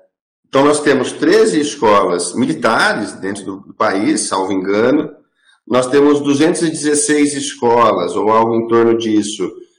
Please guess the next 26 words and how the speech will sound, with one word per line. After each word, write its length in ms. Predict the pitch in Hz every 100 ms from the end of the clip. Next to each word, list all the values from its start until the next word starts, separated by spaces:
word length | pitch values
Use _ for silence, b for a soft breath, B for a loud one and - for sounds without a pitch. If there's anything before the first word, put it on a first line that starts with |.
| _ 95
é, 200 | 98 98
cívico-militares, 1400 | - 147 143 143 139 131 131 117 107 98 92 90 - 120
implementadas 680 | 120 123 127 127 120 113
pelo 280 | - 143 185
governo 400 | 175 135 117 113
federal, 880 | - 113 120 104 107 120 - - _ _ _ _ _ -
e 140 | 127
aí 340 | 143 131 127 139
uma 520 | 143 147 151 156 160 - - -
centena 580 | 151 151 143 151 160 135
de 140 | 123
outras 380 | 120 123 120 120
escolas, 560 | - 117 101 107 110
algumas 420 | 107 107 135 143 -
centenas 420 | 110 110 107 101
de 60 | 101
outras 260 | 104 104
escolas, 500 | 104 - 107 113 - - B B -
implementadas 640 | 143 147 143 139 135 135
pelos 260 | - 147 143
governos 380 | 147 135 135 -
estaduais, 720 | - 143 143 117 120 - - b b b
no 120 | 131 139
caso 380 | 135 139 139
do 100 | 120
Paraná, 640 | - 117 110 110 143 160